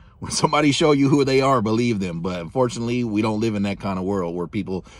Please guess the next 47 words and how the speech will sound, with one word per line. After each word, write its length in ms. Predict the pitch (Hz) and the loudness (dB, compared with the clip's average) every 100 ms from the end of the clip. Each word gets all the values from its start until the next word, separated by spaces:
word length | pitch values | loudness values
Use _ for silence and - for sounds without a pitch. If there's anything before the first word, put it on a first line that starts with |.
| - | -8
use 200 | 95 101 | -2 0
logical 540 | 90 95 82 85 - 82 | 2 0 0 -4 -8 -8
sense. 320 | - 80 - - - - | -6 -8 -10 -20 -20 -6
So 260 | - 95 - | -2 -2 2
I'm 220 | 139 160 | 2 2
telling 400 | - 156 147 143 | 4 4 4 0
y'all 220 | 135 123 | 2 2
now, 420 | 123 127 90 76 - - - | 2 0 0 -4 -12 -20 -20
right? 300 | - 98 107 | -6 -2 -2
And 100 | 73 | -4
y'all 160 | 90 117 | -6 -6
can 160 | 113 87 | -6 -4
quote 240 | 139 143 | 2 2
me 140 | 143 | 2
on 160 | 143 139 | -2 0
this. 180 | 135 123 | 0 0
Y'all 160 | 110 | 0
can 100 | 92 | -2
go 180 | 87 120 | -2 0
revisit, 380 | 123 127 123 127 - | 2 0 -2 -6 -8
revisit 460 | 107 120 120 117 | -6 -4 -2 -2
this 140 | 113 110 | -4 -2
video. 420 | 120 127 127 120 - - - | 0 2 0 -2 -12 -20 -14
W-, 400 | 82 104 123 120 | -8 -6 -6 -10
we 400 | - 110 143 214 | -10 -4 0 2
are 120 | 185 147 | 2 2
going 320 | 127 175 139 | 2 2 2
to 100 | 123 | 0
be 180 | 120 139 | 2 2
reminded 500 | 113 113 120 104 92 | 2 2 2 0 -2
why 220 | 92 104 | 0 0
we 160 | 92 92 | 0 -2
didn't 200 | 92 80 | -6 -4
fuck 200 | 95 - | -6 -6
with 120 | 82 | -6
Donald 260 | 85 82 | -6 -8
Trump 240 | - 90 67 | -6 -8 -6
anymore 420 | 78 80 82 80 | -10 -8 -8 -8
after 260 | 80 78 80 | -8 -8 -12
four 280 | - 76 | -10 -8
years. 340 | 69 55 50 - - | -8 -12 -14 -20 -8
We 220 | 90 113 | 0 2
are 80 | 98 | 2
going 300 | 95 120 113 | 0 0 2
to 100 | 107 | 0
be 160 | 104 | 2
reminded. 460 | 98 92 87 87 78 | 2 0 -2 -6 -10